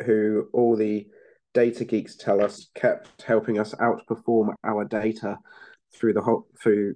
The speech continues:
most of the season. Um, but the, the kid's just incredible. Um, we're, we've got one of the best young goalkeepers, um, in the country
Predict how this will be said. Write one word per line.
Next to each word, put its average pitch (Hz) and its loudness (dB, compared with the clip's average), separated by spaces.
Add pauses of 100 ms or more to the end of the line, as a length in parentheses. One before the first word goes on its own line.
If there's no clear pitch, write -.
(100)
most 110 0
of 101 -8
the 101 -8
season. 95 -4 (160)
Um, 98 -4 (100)
but 104 -2 (160)
the, 104 -4 (140)
the 113 2
kid's - -2
just - -4
incredible. 92 -2 (240)
Um, 92 -4 (680)
we're, 98 2 (180)
we've 101 -2
got 110 2
one 107 2
of 98 2
the 98 -2
best - -4
young 95 0 (160)
goalkeepers, 98 0 (440)
um, 92 -2 (480)
in 98 0
the 95 0
country 92 -4